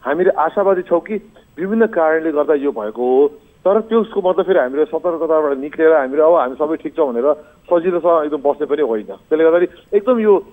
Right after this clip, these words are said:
एकदम fine balance भन्छ अङ्ग्रेजीमा, यसलाई एकदम fine ब्यालेन्समा लिएर जान सक्यो भने हाम्रो देशमा चाहिँ नि जुन, अ, भयावह अवस्था, अवस्था मान्छेले भनिरहेका छन्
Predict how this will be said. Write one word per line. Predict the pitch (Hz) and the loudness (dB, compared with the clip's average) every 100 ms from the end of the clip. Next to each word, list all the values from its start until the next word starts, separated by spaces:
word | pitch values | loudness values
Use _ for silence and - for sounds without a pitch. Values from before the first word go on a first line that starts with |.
| - - | -20 -12
एकदम | - 240 | -2 -2
fine | - 175 190 | 0 -2 0
balance | 175 147 151 143 | 0 0 -2 -6
भन्छ | 117 113 | -10 -6
अङ्ग्रेजीमा, | 131 123 123 120 | -6 -4 -4 -4
यसलाई | 190 - - - 185 190 | -8 -10 -20 -8 -4 -4
एकदम | - 254 226 | -2 0 0
fine | 185 180 170 | 0 -2 0
ब्यालेन्समा | 156 147 147 | -2 0 -2
लिएर | 139 135 | 0 0
जान | 139 | 0
सक्यो | 131 160 156 139 | -2 -4 -4 -4
भने | 143 | -4
हाम्रो | 127 120 | -6 -4
देशमा | 135 131 131 | -4 -4 -4
चाहिँ | 135 156 | -4 -6
नि | 175 _ - _ | -10 _ -20 _
जुन, | 185 | -4
अ, | 175 131 127 131 120 | -4 -6 -8 -10 -8
भयावह | 117 135 170 | -4 -2 2
अवस्था, | 180 - - | 0 -2 -8
अवस्था | 131 143 - 139 | -6 -6 -2 -4
मान्छेले | 135 135 | -2 -4
भनिरहेका | 107 104 123 | -6 -4 -6
छन् | - | -6